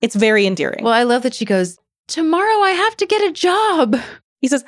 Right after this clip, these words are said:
Speaker 1: "How bad can a job here be?" And this is when Miles says the greatest moment of doing the childish thing where you ride off the end of the treadmill, and then he lands and sticks the dismount like a gymnast <laughs> with his arms up.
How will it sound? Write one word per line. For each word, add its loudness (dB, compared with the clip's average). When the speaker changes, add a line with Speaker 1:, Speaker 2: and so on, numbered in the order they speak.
Speaker 1:
"How 4
bad 2
can 2
a 4
job 2
here 0
be?" -2
And 4
this 0
is 2
when 4
Miles 2
says 0
the 2
greatest 2
moment 0
of 0
doing 2
the 2
childish 0
thing 2
where 4
you 2
ride 0
off 0
the -2
end -2
of 0
the -4
treadmill, 2
and 2
then 4
he 0
lands 2
and 0
sticks -6
the 0
dismount 0
like 0
a -4
gymnast -4
<laughs> -16
with 2
his 0
arms 2
up. -2